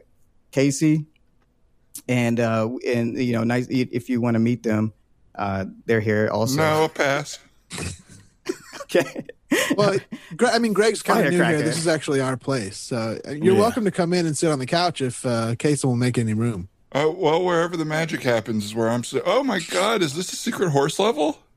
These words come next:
Speaker 4: Yeah, you heard of this.
Speaker 2: Yes,
Speaker 4: Oh, I
Speaker 2: oh
Speaker 4: like
Speaker 2: my
Speaker 4: you.
Speaker 2: God.
Speaker 4: She's a keeper. She's a keeper.
Speaker 2: Take all the ranch you want. Whoa, forty horses off the train.
Speaker 4: Forty horses off the train before winter.
Speaker 2: Now, this is a respectable job. This would not put me to sleep.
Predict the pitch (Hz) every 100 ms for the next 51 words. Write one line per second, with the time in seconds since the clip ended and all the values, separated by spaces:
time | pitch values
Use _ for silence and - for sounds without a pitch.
0 | - - - 180 233 262 277 240 214 202
1 | 269 196 147 110 - 220 262 277 - 262
2 | 226 240 240 185 240 269 180 - - 160
3 | 269 294 143 92 _ _ _ - - 277
4 | 147 131 247 262 110 92 - - 254 -
5 | 214 196 165 165 170 - 156 143 170 247
6 | 208 254 339 226 202 202 - 415 285 208
7 | - 392 - 285 170 160 - - 143 139
8 | 202 - _ _ - 131 131 139 147 143
9 | 147 135 156 156 139 135 131 127 139 156
10 | 175 190 175 160 156 156 160 170 170 147
11 | 185 208 226 165 147 143 120 - 139 131
12 | 135 120 101 - 107 87 110 170 - 113
13 | 110 110 - 110 110 98 104 - 87